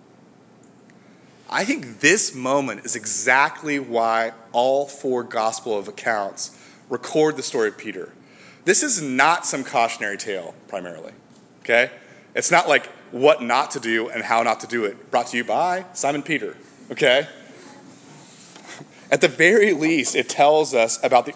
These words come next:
early church's commitment to the truth. <laughs> Think about this. They're, they're struggling to form a religion. And one of their primary texts, all four of them, in fact, point out a leader, Peter,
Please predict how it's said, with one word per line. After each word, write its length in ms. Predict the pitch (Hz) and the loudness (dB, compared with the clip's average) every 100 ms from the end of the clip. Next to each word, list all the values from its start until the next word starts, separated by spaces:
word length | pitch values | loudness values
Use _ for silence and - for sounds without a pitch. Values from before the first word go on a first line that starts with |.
| - | 0
early 320 | 135 165 165 | 2 4 2
church's 420 | 160 135 - 117 | -2 -4 -2 -4
commitment 720 | - - 123 165 208 113 110 - | -4 -6 -4 -2 -2 -2 -6 -6
to 80 | |
the 80 | 131 | -8
truth. 600 | 139 - 233 175 80 - - _ - - - - - _ _ _ - | -8 -6 -4 -4 -6 -14 -20 _ -20 -20 -20 -20 -20 _ _ _ -20
<laughs> 460 | - - - - - | -6 -6 -6 -12 -4
Think 140 | 294 | 0
about 220 | 330 208 | 2 2
this. 420 | 123 - - - - - - | -2 -4 -8 -14 -20 -20 -4
They're, 260 | 151 254 - | 0 0 0
they're 300 | 135 220 208 | 0 2 2
struggling 500 | - - 175 202 175 | -2 2 2 2 -2
to 60 | |
form 280 | 131 160 147 | -2 -2 0
a 60 | 135 | 0
religion. 520 | 120 110 156 - - - - - - - _ _ _ _ | -2 -2 -2 -4 -10 -18 -20 -20 -20 -20 _ _ _ _
And 300 | 147 151 139 131 | 0 0 -2 -4
one 140 | 160 | 0
of 40 | 202 | 0
their 100 | - | -2
primary 560 | - 165 185 208 151 | -4 0 0 2 0
texts, 520 | 135 - 123 - - | 0 0 2 0 -4
all 160 | 139 190 | -2 -2
four 360 | - 202 214 120 | 0 -2 0 -2
of 100 | - | -4
them, 100 | 101 | -12
in 100 | 104 | -8
fact, 460 | - 104 101 - - - - - - | -2 0 -2 -8 -20 -20 -20 -20 -20
point 340 | - - 214 226 | -10 0 0 4
out 500 | 139 131 127 - - | 4 4 0 -10 -6
a 120 | 127 120 | -2 -2
leader, 460 | 120 180 147 107 | 0 0 0 0
Peter, 540 | 107 - 233 127 98 | -4 -4 0 0 -2